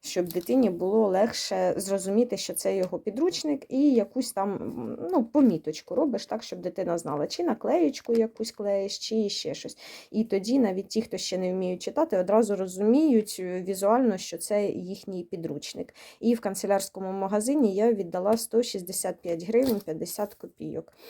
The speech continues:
Далі червоний маркет, чеку в мене немає, але я так пам'ятаю ціни, жіночі штучки, тут шістнадцять штук, тридцять п'ять гривень. Зараз у них акція, на акційному стенді брала. Також у них я взяла губки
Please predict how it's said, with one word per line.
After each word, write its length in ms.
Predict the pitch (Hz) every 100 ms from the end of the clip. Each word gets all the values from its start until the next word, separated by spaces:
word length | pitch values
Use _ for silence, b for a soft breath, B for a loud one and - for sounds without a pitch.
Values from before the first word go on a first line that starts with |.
| B B B
Далі 380 | 196 214 233 214
червоний 480 | - 208 208 220 202
маркет, 400 | 233 - 208 -
чеку 360 | 226 214 202
в 40 | 196
мене 300 | 196 190 185
немає, 440 | 185 208 254 214
але 260 | 180 175 175
я 80 |
так 180 | 175 185 -
пам'ятаю 640 | 185 180 180 185 180 185
ціни, 460 | - 254 277 226
жіночі 460 | 190 185 185 185 185
штучки, 500 | - 262 285 - 208
тут 260 | - 175 170
шістнадцять 760 | - 226 - 175 170 - 175
штук, 400 | - - 294 302 _
тридцять 460 | 202 226 226 202 -
п'ять 320 | 180 185 180
гривень. 420 | 175 170 165 170
Зараз 400 | 175 180 165 -
у 20 |
них 240 | - 170 -
акція, 440 | 226 302 - - 202
на 120 | 185
акційному 520 | 180 - 214 202 175
стенді 440 | - - 185 180 170
брала. 380 | 165 - - - B B B B
Також 360 | 196 190 185 185
у 40 |
них 260 | 175 175 165
я 80 |
взяла 360 | 165 170 170 165
губки 600 | 175 302 330 - 269 269